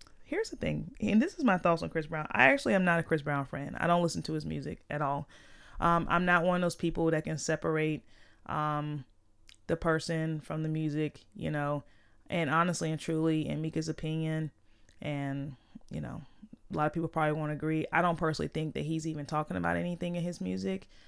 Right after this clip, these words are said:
And so for me, like, I'm almost forty years old. I've kinda gotten past a place where I wanna hear somebody talking about sex all the time in every single song. I mean, there's kinda other things to talk about. And so for me, like, he just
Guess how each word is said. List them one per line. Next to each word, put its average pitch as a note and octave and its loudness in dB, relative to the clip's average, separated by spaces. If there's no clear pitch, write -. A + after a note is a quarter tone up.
And E3 -2
so E3 2
for D3+ -6
me, E3 -2
like, D3+ 0
I'm D#3 -2
almost D#3 -4
forty D#3+ 0
years D3+ -2
old. D3+ 2
I've D3+ -4
kinda D3+ -2
gotten C#3+ -2
past D3 -4
a - -6
place D#3 -4
where D3 0
I C#3+ 0
wanna D3 -2
hear D3+ -2
somebody D3 -4
talking D#3 -4
about D3 -4
sex D3+ -4
all D3+ 0
the D3 0
time D3+ -6
in D3 -4
every D3 -2
single D3+ -4
song. D3+ -2
I D#3+ -2
mean, D#3 0
there's D3+ 0
kinda D3+ 0
other D3 0
things D3 -4
to - -10
talk D3 -2
about. F3 2
And D#3 -2
so D#3+ 4
for D3+ -2
me, D#3+ 2
like, D3 -2
he E3+ -2
just D#3+ -2